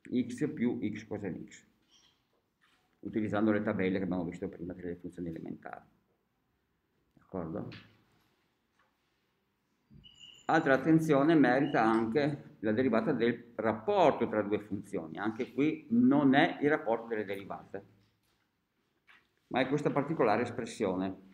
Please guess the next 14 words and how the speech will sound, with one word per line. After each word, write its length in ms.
È 60
una 220
frazione 800
dove 560
il 140
denominatore 880
è 80
il 220
quadrato 720
del 540
denominatore 600
della 180
funzione 320
derivanda. 680